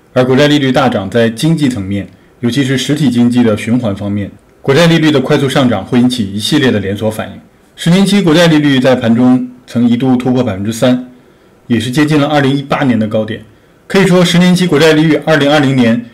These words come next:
用一个季度的时间，以多大的力度下跌下来，那么今年就以同样的时间，以同样的力度又上涨了上去。那么国债利率大涨到底对经济会有什么样的影响？我们先从企业说起。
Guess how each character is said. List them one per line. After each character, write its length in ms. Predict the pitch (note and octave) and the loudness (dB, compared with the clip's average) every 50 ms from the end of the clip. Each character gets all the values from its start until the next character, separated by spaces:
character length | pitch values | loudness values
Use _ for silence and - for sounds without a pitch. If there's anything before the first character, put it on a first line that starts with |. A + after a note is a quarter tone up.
| - _ _ - | -20 _ _ -4
用 180 | - E3 D#3 C#3 | 0 0 2 2
一 80 | C3 | 2
个 120 | C3+ F3 F3 | 0 0 0
季 100 | F3+ F3 | 0 0
度 140 | C#3+ B2 | 0 0
的 60 | A#2 A2 | 0 0
时 140 | A2+ A#2+ | -2 -4
间， 240 | A#2+ A#2+ A#2+ A#2+ A#2 | -2 0 0 2 2
以 60 | A2+ | 0
多 140 | G#2+ A#2+ C#3+ | 0 0 2
大 80 | D3+ D3+ | 2 2
的 80 | D3 | 2
力 160 | D3+ E3 D#3+ - | 2 0 0 0
度 180 | C3 B2+ B2+ B2 | 2 0 0 0
下 240 | B2+ - - D3 | 0 -2 -2 -2
跌 140 | B2+ B2+ C3+ | -2 -2 -2
下 160 | C3+ - A#2+ | -2 -2 -2
来， 180 | G#2+ G2+ F#2 - - - _ _ _ _ _ _ | -2 -2 -6 -10 -16 -20 _ _ _ _ _ _
那 100 | - D3+ | -2 0
么 100 | D3 C#3+ B2+ | 2 2 0
今 220 | B2+ - E3+ E3+ | 0 2 2 2
年 180 | E3 D3 C3+ C3 | 2 2 2 0
就 140 | C#3 C#3 C3 | 0 0 0
以 240 | A#2 G#2+ G#2 G2+ - - - | 0 0 -2 -6 -12 -18 -12
同 220 | - - A#2 B2+ | -6 -2 0 0
样 160 | D#3+ E3+ D#3 | 2 2 2
的 80 | C#3 B2 | 0 -2
时 160 | - - A2 | -2 -4 -6
间， 240 | G2+ A2+ A#2 A#2+ B2 - - - - _ _ - | -2 -2 -2 -2 -4 -8 -14 -20 -20 _ _ -10
以 60 | A2+ G#2+ | -8 -8
同 180 | - - B2 D3 | -2 0 2 2
样 120 | F#3+ F3+ | 2 2
的 80 | D3 B2+ | 2 2
力 160 | B2+ B2+ B2 | 2 2 2
度 120 | A#2 A2 | 2 2
又 80 | A2+ B2 | 0 -2
上 220 | B2 - E3+ C3+ | 0 0 0 0
涨 100 | A2+ G#2 G#2 | -2 -4 -8
了 60 | G2 | -10
上 180 | F#2+ - A2 G#2+ | -10 -8 -8 -8
去。 180 | G#2 - - - - _ _ _ _ _ _ _ - | -8 -10 -16 -16 -18 _ _ _ _ _ _ _ -2
那 80 | F3+ F3+ | 0 2
么 160 | F3+ E3+ D#3+ | 2 2 0
国 160 | - - D3 | 0 0 0
债 160 | D#3+ G3 F#3+ | 2 2 2
利 120 | F3+ F#3 F3 | 2 2 0
率 120 | E3+ E3+ | 0 0
大 160 | - F#3 D3 | 0 0 0
涨 220 | B2 A#2+ - - - | 0 -2 -4 -6 -4
到 100 | - D3+ | -2 -2
底 120 | C3 A#2+ A2 | 0 0 0
对 120 | B2 B2 | 0 0
经 200 | B2 C3 C3 C3 | 0 0 0 0
济 80 | B2+ B2 | 0 -2
会 160 | B2 B2+ A#2+ | -2 0 -2
有 80 | G#2 | -2
什 200 | - - - G#2+ | -4 -6 -8 -4
么 60 | G#2 B2 | -2 0
样 140 | D#3 D3+ | 0 0
的 80 | B2+ G#2+ | 0 -2
影 140 | G2 G2+ G#2 | -2 -6 -8
响？ 140 | - G#2+ - - _ _ _ _ _ _ _ | -10 -12 -16 -18 _ _ _ _ _ _ _
我 80 | - A2+ | -4 -2
们 240 | G#2+ A#2 B2 C3 B2+ | 0 0 0 0 0
先 180 | B2+ D3+ C#3+ | 0 -2 -2
从 120 | C3 C3+ B2+ | -2 -2 -4
企 160 | B2 - A2 | -4 -4 -2
业 100 | A#2+ A#2+ | -2 -2
说 160 | A#2 A#2+ G#2+ | -2 -4 -8
起。 180 | G#2 - - | -8 -8 -14